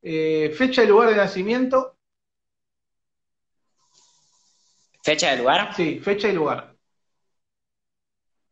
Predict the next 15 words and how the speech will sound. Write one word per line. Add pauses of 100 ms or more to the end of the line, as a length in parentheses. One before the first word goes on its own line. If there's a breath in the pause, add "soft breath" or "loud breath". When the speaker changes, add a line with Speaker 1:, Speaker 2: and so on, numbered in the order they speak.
(140)
Speaker 2:
Veintiséis
de
febrero (180)
del
dos
mil
cinco. (100)
Y
el
lugar
fue
Paso
del
Rey. (340)
Speaker 1:
Bien.